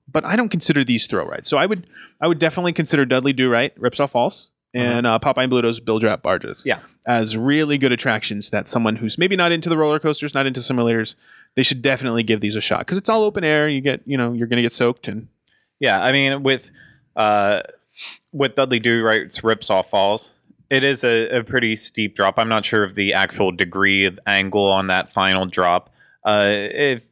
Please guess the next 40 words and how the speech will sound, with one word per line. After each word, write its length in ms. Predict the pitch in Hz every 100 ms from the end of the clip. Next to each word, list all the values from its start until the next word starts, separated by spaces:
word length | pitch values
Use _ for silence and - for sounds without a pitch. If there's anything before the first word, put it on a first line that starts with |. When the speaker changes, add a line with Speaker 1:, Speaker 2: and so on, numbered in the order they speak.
| _ _ _ _ 175
Speaker 2:
if 160 | 147 135
you 80 |
can 100 | 131
handle 260 | 120 117 113
Splash 380 | - - 101 -
Mountain 320 | 101 110 127
over 240 | 113 101
at 80 | 95
Disney, 380 | 98 101 107 101 -
then 200 | 101 98
you 120 | 95
can 160 | - 95
handle 640 | 104 101 95 92 87 87
Speaker 1:
No 120 | 143
question. 380 | 135 127 - 101 120
Speaker 2:
Ripsaw 440 | 110 - 101 90
Falls. 300 | 90 82 90
Speaker 1:
Yeah. 140 | 156
Speaker 2:
Uh, 260 | 101 92 95 - - - - 117
but 300 | 120 107 110 135 143
just 220 | - 120 -
for 100 | 107
the 80 |
caveat 420 | 101 147 110 87 82
there, 300 | 90 90 - 65 -
because 320 | 104 95 98
caveat 500 | 87 101 95 90 87 -
is 220 | 107 -
the 100 | 95
word 240 | 95 92
of 60 | 90
the 60 |
day. 220 | 92 143 110
Speaker 1:
We've 120 | 107
said 160 | 180 175
it 60 |
about 180 | 156 139
a 40 |
thousand 460 | 131 135 127 131 131
times. 400 | 123 131 98 -